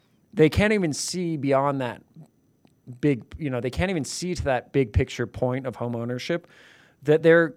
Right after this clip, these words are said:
content with renting. And that is the scary thing from, you know, my real background in real estate. The scary component of it is the government cuts a two trillion dollar check back to the banks, and the banks go up and buy all of these houses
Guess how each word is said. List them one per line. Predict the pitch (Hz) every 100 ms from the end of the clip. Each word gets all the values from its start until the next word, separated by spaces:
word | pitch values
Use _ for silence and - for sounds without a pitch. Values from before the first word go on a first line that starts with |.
| -
content | 170 - 180 185 139
with | 123 135 - _ _ -
renting. | 147 240 226 73 69 - -
And | 135
that | 147 175 165
is | 143 135 113
the | 120
scary | - - - 156 175 151
thing | - 127 117
from, | 117 104 _
you | 123
know, | 107
my | 110
real | 117 151 143 127
background | 120 80 117 143 147 131
in | 110 107
real | 147 196
estate. | 185 - 110 - - - -
The | 135
scary | - 170 190 220
component | 165 107 160 202 220 -
of | 131 120 117
it | 98 - _ _ _
is | 131 131 120 113 - - _ _ _ _ _ _
the | 147
government | 147 185 214 170
cuts | 151 143
a | 127
two | - 160
trillion | - 151 147
dollar | 123 117 110
check | - 120 107 -
back | 117 113
to | -
the |
banks, | 107 98 95 92
and | 123
the | 110
banks | 127 143 -
go | 127
up | 113
and | 117
buy | 113 107
all | - 127 165
of | 170
these | 147
houses | - 107 104 95 101 95